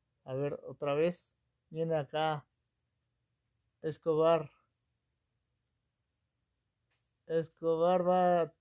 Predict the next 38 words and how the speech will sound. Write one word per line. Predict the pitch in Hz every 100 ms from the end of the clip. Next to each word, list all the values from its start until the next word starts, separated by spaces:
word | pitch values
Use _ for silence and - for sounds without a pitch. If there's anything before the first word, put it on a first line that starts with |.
| _ -
hacia | 151 165
adelante, | 160 160 170 180 175 156
pero | 165 170 175 165 _ _ _ _
no | 151 160
hay | 175 170
mucho | 175 180 170
espacio. | 151 - 170 170 139 110 _ _ _ _ _ _ -
Entonces | 151 143 170 175 170
le | 160
regresan | 151 156 156 170 175
al | 170 170
paraguayo. | 170 165 165 175 165 143 120 _ _ _ _ _ _ _
Escobar | - 147 139 156 156 160 170
quiere | - 175 170 165 151
moverse, | 139 143 156 170 170 160
lo | 147 143
hace | 156 165 156 - _ _ _ _ _ _
por | 147 143
la | 147
izquierda | 147 - 165 165 160
y | 156
a | 147
ver | 156 165 170 _ _ _ _ _ _ _ _ _ _ _ _ _ _ _
qué | 170
hace | 175 170
Cruz | 151 151
Azul. | 156 156 190 196 185
Esta | 180 - 175 -
pelota | 175 175 180 180
que | 175
se | 165
trata | 165 180 185
de | 170
prolongar, | 170 156 160 175 175
no | 180
hay | 180
posibilidades. | 175 160 156 160 175 185 175
Vaca, | 165 196 202 202 -